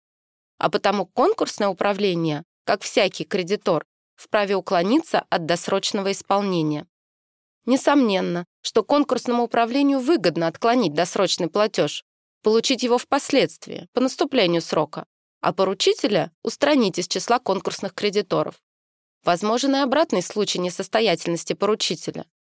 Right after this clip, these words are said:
Кредитор не имеет, конечно, права требовать досрочного исполнения от главного должника, но он не может предъявлять претензии и к поручителю до наступления срока, потому что обязательство поручителя обусловлено неисполнительностью должника.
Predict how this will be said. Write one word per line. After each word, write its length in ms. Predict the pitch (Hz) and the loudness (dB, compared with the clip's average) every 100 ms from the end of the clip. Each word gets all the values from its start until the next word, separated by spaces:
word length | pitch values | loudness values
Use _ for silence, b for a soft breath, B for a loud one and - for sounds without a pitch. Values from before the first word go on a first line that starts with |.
| _ _ | _ _
Кредитор 500 | - 226 220 233 254 | 0 0 2 2 2
не 200 | 254 262 | 4 4
имеет, 300 | 294 302 208 | 6 6 4
конечно, 440 | - 190 185 - 175 | 0 0 0 -2 -4
права 300 | - 175 175 | -2 -2 -2
требовать 440 | - 185 180 190 | -2 0 0 0
досрочного 640 | 170 208 247 202 - 165 165 | 0 0 0 0 0 -2 -2
исполнения 600 | - 175 185 180 165 151 | -2 -2 0 2 2 0
от 100 | 151 | 0
главного 460 | 180 185 160 147 | 2 2 0 -4
должника, 640 | 151 151 - 151 - 196 294 _ _ _ _ _ | -4 -4 -2 -4 0 -2 -2 _ _ _ _ _
но 140 | 220 240 | 2 4
он 100 | 302 | 6
не 100 | 320 | 6
может 380 | 320 226 202 | 4 4 0
предъявлять 540 | - 180 202 202 196 - | -2 -2 0 2 0 0
претензии 580 | - 208 214 190 151 165 | -4 0 0 0 0 -2
и 200 | - 240 | 0 -4
к 100 | - | 0
поручителю 720 | 180 170 - 262 381 320 302 | 0 0 0 -2 0 -2 2
до 120 | 254 | 2
наступления 640 | 247 - 226 240 240 233 | 0 -2 -2 0 2 0
срока, 480 | 214 - 208 - - _ _ _ | -2 -2 0 -2 -6 _ _ _
потому 320 | - 196 214 | -2 2 2
что 220 | 254 - 208 | 0 0 -2
обязательство 760 | 202 196 208 202 185 165 - | 0 0 2 0 -2 -10 -10
поручителя 760 | 160 170 185 - 349 - 277 - | -4 -4 -2 0 0 2 0 2
обусловлено 800 | - 185 190 233 277 269 269 240 | 0 -2 -2 -2 2 2 4 2
неисполнительностью 1120 | - 254 311 - 208 202 196 180 196 185 - 180 | 2 2 2 2 0 0 -4 -2 -2 -2 -4 -2
должника. 580 | 180 180 190 - 160 | 0 0 -4 -2 -4